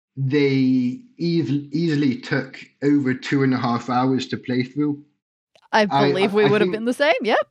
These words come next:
Speaker 1: Yeah, I, I, I think partially because there's so many rooms, but then also in the cells, I had, like, so many ciphers in there.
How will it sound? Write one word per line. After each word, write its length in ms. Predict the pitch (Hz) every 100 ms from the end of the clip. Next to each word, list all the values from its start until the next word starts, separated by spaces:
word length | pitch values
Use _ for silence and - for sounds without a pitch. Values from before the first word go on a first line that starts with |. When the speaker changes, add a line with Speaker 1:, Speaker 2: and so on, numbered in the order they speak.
| - 269 - -
Speaker 1:
Yeah, 280 | 156 113 -
I, 80 | 143
I, 120 | - - -
I 60 | 147
think 320 | 175 170 -
partially 280 | 160 147 127
because 200 | 123 123
there's 180 | 123 -
so 120 | 131
many 140 | 131
rooms, 260 | 110 139 127
but 80 | 117
then 120 | 117
also 220 | 131 131
in 80 | 117
the 80 | 113
cells, 320 | 131 127 120 -
I 80 | 131
had, 80 |
like, 220 | 123 110 -
so 460 | - - 143 131
many 280 | 123 117 113
ciphers 520 | - 127 123 135 131
in 140 | 135 143
there. 220 | 139